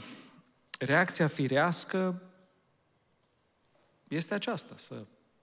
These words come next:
cădem în deznădejde, în depresie, să ne supărăm, să plângem, să ni se tulbure inima. Dar în situațiile acestea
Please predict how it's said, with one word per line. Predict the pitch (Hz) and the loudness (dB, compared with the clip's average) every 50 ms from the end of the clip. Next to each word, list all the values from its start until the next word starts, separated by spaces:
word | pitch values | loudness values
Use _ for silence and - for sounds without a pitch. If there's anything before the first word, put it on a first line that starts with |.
| _ _ _ _ _ | _ _ _ _ _
cădem | - - 131 120 113 139 147 139 127 | -10 -6 -4 0 2 2 2 2 2
în | 117 107 104 98 95 | 0 0 -2 -2 -2
deznădejde, | 95 107 95 92 - 98 95 - 110 139 160 160 135 - - - | -4 -6 -6 -8 -8 -10 -8 -4 0 0 2 2 0 -2 -4 -6
în | 104 98 | -6 -6
depresie, | 101 - - - - 147 151 147 143 - - 143 143 135 | -8 -10 -10 -6 -2 -2 0 0 -2 -4 -6 -4 -4 -4
să | 131 - - 113 104 | -4 -6 -8 -8 -8
ne | 104 107 104 | -8 -8 -6
supărăm, | - - 120 104 - - 104 98 110 131 147 151 151 139 | -6 -6 -8 -8 -8 -10 -8 -4 -2 0 0 0 0 -2
să | - - 110 | -4 -6 -10
plângem, | 98 - - 135 143 151 160 160 151 147 156 151 151 151 147 | -12 -10 -6 -4 0 2 2 2 2 2 2 0 0 -2 -2
să | - - 127 | -2 -2 0
ni | 131 | 0
se | 127 - - 131 | 0 0 -2 -4
tulbure | - - 165 165 151 143 151 151 151 | -2 0 0 0 2 2 0 2 2
inima. | 156 165 160 151 135 120 113 - - - - - - - - _ _ _ _ _ _ _ _ _ _ _ _ _ _ _ _ _ _ _ _ _ _ _ _ _ _ _ _ _ - - _ _ _ - - _ - - - - - - - _ | 2 2 2 2 2 2 0 -4 -10 -18 -20 -20 -20 -20 -20 _ _ _ _ _ _ _ _ _ _ _ _ _ _ _ _ _ _ _ _ _ _ _ _ _ _ _ _ _ -20 -20 _ _ _ -20 -20 _ -20 -20 -20 -20 -20 -20 -12 _
Dar | - - 143 143 170 - | 4 4 6 6 4 4
în | 190 165 143 | 4 4 4
situațiile | - - 147 139 170 196 247 240 - 254 214 185 | 4 4 2 2 2 2 2 0 0 0 2 2
acestea | 147 - - 160 151 - 185 170 160 147 139 135 | 2 2 2 0 0 2 0 2 2 2 0 -2